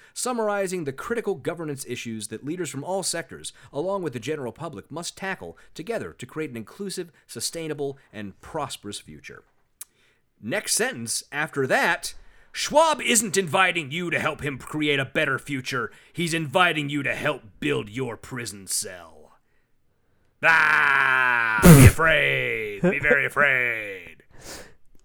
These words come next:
Speaker 1: And then, uh, we get a definition of the Fourth Industrial Revolution, which basically, if you imagine what you think the Fourth Industrial Revolution means, you're probably right.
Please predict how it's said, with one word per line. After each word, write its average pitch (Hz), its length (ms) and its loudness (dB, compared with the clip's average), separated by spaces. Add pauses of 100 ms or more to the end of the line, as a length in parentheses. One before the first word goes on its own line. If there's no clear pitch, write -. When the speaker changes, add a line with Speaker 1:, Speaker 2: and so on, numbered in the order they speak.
(540)
Speaker 1:
And 208 140 2
then, 359 440 4
uh, 262 420 4
we 233 80 -4
get 220 140 2
a 196 40 0
definition 180 560 -2
of 151 200 -4
the 139 100 -4
Fourth 143 260 -2
Industrial 123 440 -6
Revolution, 131 580 -6
which 123 240 -6 (420)
basically, 247 500 2 (100)
if 165 120 -4
you 190 180 0
imagine 139 800 -4
what 135 220 -6
you 131 120 -6
think 139 320 -6
the 131 80 -8
Fourth 135 260 -4
Industrial 127 500 -6
Revolution 117 560 -6
means, 120 360 -6
you're 117 80 -10
probably 104 380 -8
right. 80 240 -16